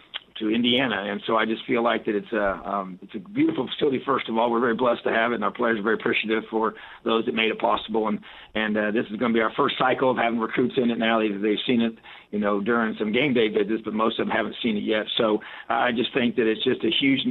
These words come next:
next step for us, and it's obviously going on all across the country where people are building, you know, newer and better facilities. But, uh, we were definitely behind,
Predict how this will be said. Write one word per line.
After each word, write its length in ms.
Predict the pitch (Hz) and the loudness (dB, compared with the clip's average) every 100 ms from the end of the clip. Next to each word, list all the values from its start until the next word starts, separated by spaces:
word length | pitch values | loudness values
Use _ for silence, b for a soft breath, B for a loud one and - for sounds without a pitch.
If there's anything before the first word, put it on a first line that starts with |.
| 113 107 | -4 -2
next 240 | 131 135 | 0 0
step 200 | - 143 - | 0 0 2
for 140 | 127 127 | 2 2
us, 120 | 120 | 2
and 100 | - | 0
it's 160 | 107 101 | -2 0
obviously 300 | 117 113 113 | 2 2 0
going 240 | 113 120 | 2 2
on 120 | 120 120 | 4 4
all 120 | 117 | 2
across 260 | 110 120 - | 2 -2 -2
the 160 | - | -4
country 240 | 117 107 117 | -4 -2 -2
where 120 | 104 | 0
people 300 | - 104 107 | -2 -2 -2
are 60 | |
building, 340 | 104 113 113 107 B B B | 2 2 2 -2 B B B
you 100 | 104 | -2
know, 240 | 104 98 87 | 0 -2 -2
newer 360 | 107 123 120 113 | 0 2 4 2
and 120 | 104 | 2
better 220 | 120 120 | 2 0
facilities. 600 | 110 - 123 120 110 104 - | -2 -2 0 2 0 -4 -2
But, 280 | 110 - | -2 0
uh, 160 | 113 104 - B B | 0 0 -2 B B
we 80 | 143 | 0
were 80 | 143 | 2
definitely 300 | 151 151 156 | 0 2 0
behind, 540 | 165 131 120 123 - | 0 0 2 0 -2